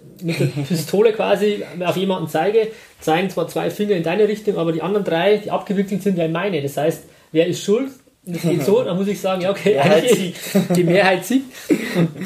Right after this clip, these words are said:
Speaker 1: das ist, wenn man einfach reflektiert, dass man eigentlich für alles selber verantwortlich ist und einem, und da sich hinterfragt, ähm, ja, mit dem, mit der Art und Weise fahre ich ganz gut, es muss zu jedem passen.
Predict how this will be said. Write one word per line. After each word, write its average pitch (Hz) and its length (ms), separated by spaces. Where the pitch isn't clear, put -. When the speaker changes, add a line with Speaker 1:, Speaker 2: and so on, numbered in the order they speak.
Speaker 1:
das 190 160
ist, 220 180
wenn 190 120
man 202 100
einfach 196 220
reflektiert, 202 520
dass 196 160
man 190 120
eigentlich 185 400
für 190 140
alles 190 220
selber 190 160
verantwortlich 214 540
ist 214 200
und 185 140
einem, 185 320
und 196 200
da 185 160
sich 196 140
hinterfragt, 190 540
ähm, 165 640
ja, 151 240
mit 180 160
dem, 202 260
mit 180 160
der 180 320
Art 180 160
und 185 80
Weise 175 240
fahre 190 180
ich 247 120
ganz 240 240
gut, 220 160
es - 100
muss 208 180
zu 196 80
jedem 180 180
passen. 214 380